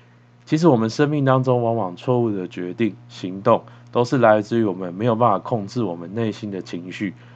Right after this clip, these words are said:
我们不小心做出来的。而当圣灵在你里面的时候，你能够有天父的同在，而你能够感受到，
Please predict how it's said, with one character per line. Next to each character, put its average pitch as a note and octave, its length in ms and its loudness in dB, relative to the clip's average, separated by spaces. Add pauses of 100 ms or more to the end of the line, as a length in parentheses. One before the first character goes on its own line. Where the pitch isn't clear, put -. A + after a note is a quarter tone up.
(140)
我 F2+ 120 -8
们 F2+ 200 -6 (140)
不 D3+ 100 6
小 F2+ 220 4
心 G#2 180 -4
做 G2+ 220 -4
出 F#2 180 -6
来 D#2 120 -6
的。 - 60 -18 (1040)
而 C3 100 4
当 D#3 200 4
圣 D3 280 0
灵 A2+ 160 -2
在 C3 140 0
你 A2 120 0
里 G2 100 -4
面 G#2 200 -2
的 F#2+ 100 -4
时 F#2 140 -8
候， G2 240 -2 (360)
你 A2 100 -4
能 B2 260 2
够 E3 200 6
有 F2+ 200 -4
天 B2+ 260 -4
父 B2+ 140 -8
的 F#2 120 -4
同 E2+ 280 -14
在， E2+ 240 -2 (340)
而 G#2 140 0
你 A2+ 160 -2
能 F#2+ 180 -6
够 B2+ 160 4
感 F#2+ 240 -4
受 A2 220 -2
到， G#2 260 0